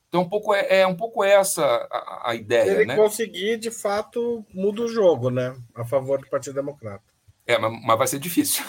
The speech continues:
Speaker 1: <laughs> Não
Speaker 2: Não é
Speaker 1: vai ser
Speaker 2: fácil.
Speaker 1: fácil.
Speaker 2: Ô, Rui.
Speaker 1: Eu, eu, eu fiz pesquisa durante quatorze meses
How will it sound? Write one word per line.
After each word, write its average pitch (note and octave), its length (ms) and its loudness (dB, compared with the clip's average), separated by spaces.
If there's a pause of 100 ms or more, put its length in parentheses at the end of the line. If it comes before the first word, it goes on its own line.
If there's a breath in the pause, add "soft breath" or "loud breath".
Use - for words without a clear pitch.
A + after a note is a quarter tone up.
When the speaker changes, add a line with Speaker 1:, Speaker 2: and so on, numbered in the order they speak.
(160)
Speaker 1:
<laughs> - 200 -10
Não D3+ 140 2
Speaker 2:
Não D#3+ 60 2
é D3+ 40 4
Speaker 1:
vai - 100 4
ser - 120 4
Speaker 2:
fácil. - 260 -4
Speaker 1:
fácil. - 280 2
Speaker 2:
Ô, F#3 60 10
Rui. F#3+ 440 10 (120)
Speaker 1:
Eu, E3+ 300 2
eu, - 80 2
eu E3+ 120 4
fiz E3+ 180 2
pesquisa E3+ 580 4
durante D3 300 0
quatorze F3 480 0
meses C#3+ 460 -2